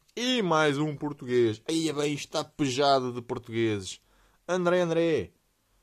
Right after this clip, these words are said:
Foz, esquece. Já vamos com sete portugueses, malta. E é sempre o quarto cromo.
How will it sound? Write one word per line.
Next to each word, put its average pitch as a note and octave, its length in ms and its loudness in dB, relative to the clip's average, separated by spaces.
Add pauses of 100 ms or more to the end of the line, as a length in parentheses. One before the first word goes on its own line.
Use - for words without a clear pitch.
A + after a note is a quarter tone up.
(380)
Foz, - 1120 -6
esquece. - 840 -4 (600)
Já F3+ 160 -6
vamos E3 220 -4
com G3+ 160 -4
sete F3+ 360 2
portugueses, D3 460 -2
malta. G2+ 480 -4 (160)
E A#2 100 -6
é C3+ 60 0
sempre E3 260 -4
o D#3+ 140 -2
quarto A2+ 320 2
cromo. F2 320 -6